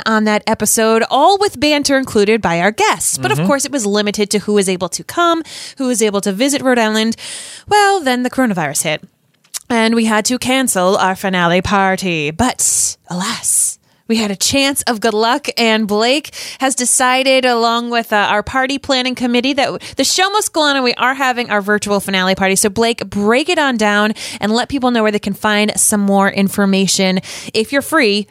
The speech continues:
Speaker 1: Sunday night.
Speaker 2: Sure. Just go to outlandercast, uh, dot com, and you'll see on the menu up there, it just says virtual finale party.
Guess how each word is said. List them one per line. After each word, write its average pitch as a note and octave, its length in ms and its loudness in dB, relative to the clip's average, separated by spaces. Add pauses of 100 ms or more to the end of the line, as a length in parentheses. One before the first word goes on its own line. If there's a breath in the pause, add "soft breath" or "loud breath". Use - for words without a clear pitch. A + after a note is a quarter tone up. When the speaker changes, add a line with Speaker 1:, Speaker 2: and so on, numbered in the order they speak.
Speaker 1:
Sunday E3+ 560 -2
night. F3+ 340 -2
Speaker 2:
Sure. A#3 200 0
Just D3 240 -4
go F#3+ 240 4
to F3+ 320 0
outlandercast, D3 840 -2 (140)
uh, B2 200 -2
dot B2 280 -2
com, D3 340 2
and B2 140 -2
you'll B2+ 200 0
see C3+ 440 -2 (100)
on B2 260 -2
the A#2 60 -4
menu B2 640 -2 (300 loud breath)
up - 200 -10
there, A2+ 260 -6
it A#2+ 120 -12
just B2+ 200 -4
says B2 220 -4
virtual C3+ 500 -2
finale B2+ 480 -2
party. G#2+ 460 -6